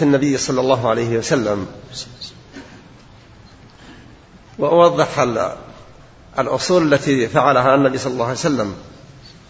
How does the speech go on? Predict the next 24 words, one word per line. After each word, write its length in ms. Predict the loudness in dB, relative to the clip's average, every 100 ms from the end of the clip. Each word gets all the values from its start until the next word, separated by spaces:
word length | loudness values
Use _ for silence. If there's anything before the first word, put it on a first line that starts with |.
| -20 -20 -20 -20 -20 -8
فينبغي 400 | 2 4 4 0
للشخص 600 | -2 -4 -4 -4 -8 -10 -16 -20 -20 -20 -20 -20 -20 -20 -20 -20 -20 -20 -20 -10 -4
أن 100 | 2
يحرص 440 | 2 2 -2 -2
على 160 | -2 -2
الذهاب 360 | 0 2 2
إلى 200 | 2 2
منى 280 | 4 4 4 0 -8 -16 -20 -20 -20 -20 -20 -20 -20 -20 -20 -20 -20 -20 -20 -20 -20 -20 -20 -12
ويصلي 440 | -6 -4 2 4 4
الظهر، 340 | 2 0 0
لكن 240 | 2 2 6
لو 100 | 8
لم 180 | 8
يفعل 520 | 6 6 2 -2 -2 -2 -10 -18 -20 -20 -20 -20 0
ولم 220 | 4 6
يأتي 240 | 6 4 4
إلا 220 | 6 6
يوم 140 | 6
عرفة، 500 | 6 4 2 0 -4 -6 -18 -8
حجه 240 | -4 -2 -4
صحيح، 340 | -2 0 0
لأن 180 | -2 -2
النبي 260 | 0 0 0
قال 480 | 2 2 2 0